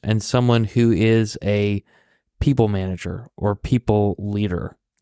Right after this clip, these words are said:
Can you comment on any of the notable differences there, just so people understand?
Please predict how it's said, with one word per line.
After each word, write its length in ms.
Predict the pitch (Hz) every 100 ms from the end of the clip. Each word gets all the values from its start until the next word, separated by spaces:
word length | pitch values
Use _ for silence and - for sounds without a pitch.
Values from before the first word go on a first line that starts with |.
| _
Can 160 | - 120
you 120 | 139
comment 460 | 135 131 151 151 -
on 240 | 117 120
any 300 | 113 120 120
of 100 | 117
the 80 | 110
notable 640 | 110 110 110 110 110 107
differences 640 | 104 107 - 107 - 113 104
there, 320 | 110 107 110
just 240 | 107 110
so 160 | - 110
people 340 | - 117 110
understand? 640 | 104 104 98 104 101 107